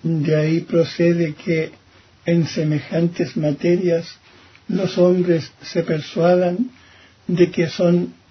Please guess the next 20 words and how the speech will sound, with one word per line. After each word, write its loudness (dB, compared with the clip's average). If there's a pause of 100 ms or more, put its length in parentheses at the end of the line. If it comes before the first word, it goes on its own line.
(160)
falsas, 2 (500)
o 6
al 4
menos -2 (380)
dudosas, 4 (680)
las 0
cosas -2
que -4
no -2
quisieran -2 (400)
que 0
fuesen -2
verdaderas. 0 (2000)
Por 0
esto, -4 (260)
el 2
hombre 2
necesita -2
ser -4
iluminado -2